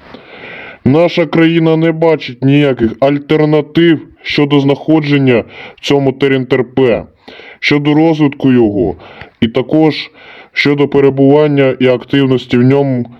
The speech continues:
через те, що вже він практично мертвий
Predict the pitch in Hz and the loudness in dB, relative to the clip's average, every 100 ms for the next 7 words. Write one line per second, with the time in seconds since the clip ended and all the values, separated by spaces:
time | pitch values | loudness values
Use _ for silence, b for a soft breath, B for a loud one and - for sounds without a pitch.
0 | - - 123 120 - 131 131 - 123 117 | -6 -2 0 -2 -2 -2 -2 -2 0 0
1 | 107 B - 113 110 127 123 120 120 113 | -2 B -2 0 2 2 2 2 0 -2
2 | 110 - 123 - 120 113 - 113 123 113 | -4 -4 -4 -2 -2 -2 0 2 2 0
3 | - 110 82 | -2 -4 -4